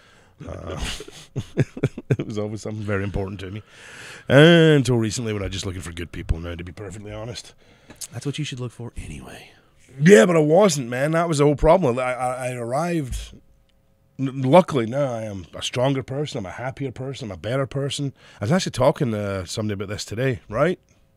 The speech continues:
Speaker 1: Yes. Um,
Speaker 2: Justin? <laughs>
Speaker 1: n-, no, not Justin. He just wants me to send dick pics.
Speaker 2: Well,
Speaker 1: Um, I was talking to
Speaker 2: more
Speaker 1: somebody
Speaker 2: dick
Speaker 1: today. Like, I've, I've, from all the fucking hellfire I went through, and you know better than most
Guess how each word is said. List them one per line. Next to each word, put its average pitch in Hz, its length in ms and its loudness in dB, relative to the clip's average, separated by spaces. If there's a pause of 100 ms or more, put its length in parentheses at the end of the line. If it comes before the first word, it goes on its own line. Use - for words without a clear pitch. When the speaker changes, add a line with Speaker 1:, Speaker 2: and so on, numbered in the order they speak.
(500)
Speaker 1:
Yes. 110 320 -4 (680)
Um, 113 560 -2 (680)
Speaker 2:
Justin? 85 460 -14
<laughs> - 40 -8 (100)
Speaker 1:
n-, - 120 -6
no, 131 380 4
not 113 200 -2
Justin. 101 380 -4
He 110 60 -2
just 104 220 -4
wants 107 200 -4
me 98 60 -6
to 87 60 -8
send 95 180 -2
dick 113 160 -4
pics. 95 320 -4 (480)
Speaker 2:
Well, 123 280 2
Speaker 1:
Um, 120 100 -2
I 113 40 -4
was 117 80 -6
talking 156 180 4
to 139 40 4
Speaker 2:
more 131 80 2
Speaker 1:
somebody 131 240 2
Speaker 2:
dick 113 80 -4
Speaker 1:
today. 160 120 2
Like, 123 140 2
I've, 127 140 0
I've, 113 500 -6
from 131 440 4
all 151 300 6
the 139 120 0
fucking 113 760 -4
hellfire 135 880 -2
I 107 40 -6
went 117 300 -8
through, 139 160 -6
and 113 160 -4
you 135 140 4
know 135 180 4
better 120 300 -2
than 127 120 0
most 120 500 0